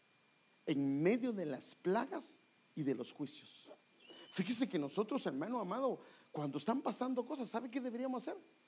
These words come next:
Es doblar rodillas, hermano. El problema es que nosotros comenzamos a contarle a medio mundo lo que está pasando y lo único que van a hacer es juzgarnos. En vez de acudir al Señor, al primero que deberíamos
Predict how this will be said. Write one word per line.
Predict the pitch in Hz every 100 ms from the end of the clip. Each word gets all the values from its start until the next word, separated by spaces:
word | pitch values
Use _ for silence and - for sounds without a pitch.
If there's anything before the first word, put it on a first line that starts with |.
| - -
Es | 202 202
doblar | 214 220 285
rodillas, | 370 339 - 508 554 -
hermano. | 403 330 440 453 - - - - - -
El | 214
problema | - 226 262 359
es |
que | - 220
nosotros | 220 294
comenzamos | 262 226 185 247 302 285 - - -
a | 185 185
contarle | 196 185 214 262 302
a | 240
medio | 240 294 294
mundo | 262 254 339 311
lo | 233
que | -
está | 170 -
pasando | - 240 - 330 494 508 427
y |
lo | 202 196
único | 285 269
que | 190
van | 196 247
a |
hacer | 233 254
es | 214
juzgarnos. | 220 180 254 - 320 220 - - - - - - - - - - - - -
En | 240 233 226
vez | 320 359
de | 302
acudir | - 220 208 349 480 -
al | 214 202
Señor, | - 220 262 226
al | 190
primero | 214 208 339 339
que | 262
deberíamos | 196 185 269 311 254